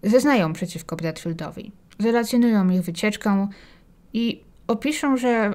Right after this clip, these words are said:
faktycznie Bradfield wszystko, co robił, wyglądało tak, jakby właśnie upewniał się, że każdy zapamięta, że on wtedy był w Cape May i że będzie miał na to dowody, właśnie w postaci rachunków, że każdy będzie wiedział, że jego na pewno w Pensylwanii wtedy nie było.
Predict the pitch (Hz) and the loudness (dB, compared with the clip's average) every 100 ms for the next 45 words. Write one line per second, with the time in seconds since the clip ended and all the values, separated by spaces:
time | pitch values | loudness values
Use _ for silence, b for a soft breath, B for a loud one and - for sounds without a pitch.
0 | - - 220 277 294 233 196 175 170 - | -6 -12 -6 -6 -2 0 0 0 -4 -16
1 | _ - - - 202 240 - 214 - 262 | _ -20 -16 -4 -2 0 0 -2 0 -2
2 | 262 - 226 - 190 208 202 156 - 185 | -2 -4 -8 -6 -2 0 0 -2 -8 -12
3 | - _ _ _ 202 214 226 226 240 247 | -14 _ _ _ -4 2 4 4 2 2
4 | 240 226 220 220 - - 214 240 240 233 | 0 2 0 -2 -2 -2 0 2 2 0
5 | 240 220 208 208 240 247 220 220 208 214 | 2 2 2 -2 0 0 0 -2 0 2
6 | 214 214 196 190 190 180 185 180 190 180 | 4 4 0 -2 -2 -2 -2 -2 -2 -2
7 | 175 175 - 180 175 165 165 170 170 185 | -4 -6 -4 -4 -2 -2 -2 -2 -4 -4
8 | 170 170 175 165 165 165 165 180 185 196 | -4 -2 -4 -2 0 -2 -2 -2 0 0
9 | 185 - - - 160 - 147 - 170 - | 0 -4 -10 -12 -12 -12 -12 -12 -14 -14
10 | 170 - - - 247 214 190 165 - - | -14 -10 -10 -2 2 2 0 -4 -6 -20
11 | _ _ - 202 190 185 185 220 214 214 | _ _ -4 0 0 -2 0 -2 0 0
12 | 208 190 190 202 196 190 190 190 175 175 | 2 2 0 -2 -2 -4 -2 -2 -2 -6
13 | - - _ - 196 208 208 185 180 185 | -12 -20 _ -14 -4 -2 0 2 0 0
14 | 233 214 202 196 - 220 208 202 196 185 | 0 2 2 0 -2 0 0 -2 -2 -2
15 | 185 196 180 175 170 147 - | -2 -4 -4 -4 -6 -8 -12